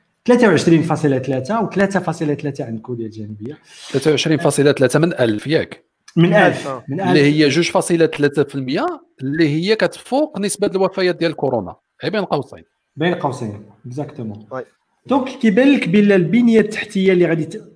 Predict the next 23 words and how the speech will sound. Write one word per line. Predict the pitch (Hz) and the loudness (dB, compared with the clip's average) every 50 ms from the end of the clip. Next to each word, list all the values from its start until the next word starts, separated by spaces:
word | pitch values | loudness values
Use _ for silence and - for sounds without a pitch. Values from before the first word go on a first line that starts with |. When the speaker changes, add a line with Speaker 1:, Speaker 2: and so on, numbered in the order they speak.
| _ _ | _ _
Speaker 1:
اللي | 143 151 160 | 0 0 0
غادي | 156 143 143 | 0 0 -4
تحتوي | - - - - - - 220 233 233 220 190 147 143 | -8 -8 -10 -4 0 2 2 4 4 4 4 4 4
هاد | 135 | 2
الولادات | 127 127 127 131 131 135 131 131 214 269 254 - 220 | 0 0 0 0 2 2 2 2 2 0 0 0 -2
ما | 190 | 0
كايناش. | - 185 160 147 131 - - | 0 0 0 0 -2 -2 -2
ومن | 175 165 160 185 220 277 | 0 0 2 2 2 2
بعد | 349 339 294 220 190 | 2 2 2 0 -2
ملي | 196 196 196 | -2 -4 -4
كتمشي | 196 196 175 - 175 165 180 | -6 -6 -8 -8 -8 -8 -8
تقلب | 170 - - 190 190 185 170 139 | -10 -8 -8 -6 -6 -6 -6 -8
في | 127 | -10
البلاصة | 139 135 151 156 - - 160 | -8 -6 -6 -6 -6 -6 -10
الأخرى | - - - 160 160 | -10 -10 -10 -8 -8
اللي | 156 147 | -8 -8
كيهضروا | - 156 131 123 135 139 | -10 -10 -8 -6 -6 -6
على | 131 135 127 | -6 -6 -6
جندر، | 123 123 180 247 269 247 180 143 147 190 247 - - - - - - - _ _ _ _ - | -4 -2 -2 -2 0 0 0 0 0 0 -2 -4 -10 -16 -20 -20 -20 -20 _ _ _ _ -6
تما | 170 190 208 | -4 -4 -4
كتلقى | 208 202 185 - 156 - - 165 | -4 -8 -10 -10 -14 -8 -6 -4
ال-، | 160 151 143 143 135 127 | -2 -2 -4 -4 -6 -6
ال-، | 127 120 120 117 120 127 - 127 123 120 117 117 113 113 110 | -6 -6 -8 -8 -10 -14 -16 -14 -14 -14 -14 -16 -20 -20 -20